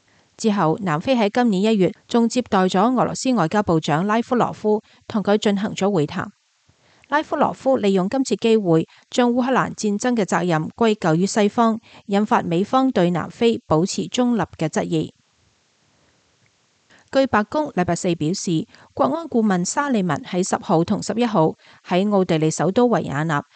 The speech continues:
同中共中央外事辦公室主任王毅會晤，就美中關係、兩岸等議題進行坦率談話。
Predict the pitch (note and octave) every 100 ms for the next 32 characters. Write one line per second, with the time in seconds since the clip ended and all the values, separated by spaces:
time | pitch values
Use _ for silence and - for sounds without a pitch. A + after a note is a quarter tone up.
0 | _ - G#3+ - C#4+ C#4 A#3 E3+ F#3 A#3+
1 | B3 B3+ B3 F#3 D#3+ - F3 D3+ E3+ A3
2 | A#3 B3 - D#3+ F#3 D#3+ D#3 D3 C3+ D#3
3 | D3+ D#3 D#3 D#3 D#3 - _ _ _ -
4 | F3+ F#3 G3 F3+ G3+ C4+ C4 C4+ A#3+ G#3
5 | - - F3 E3 F3+ D#3+ D#3+ D#3+ G3+ F3
6 | F#3+ - - - A#3+ A#3 - - F3+ -
7 | B3 - - D#3+ D3+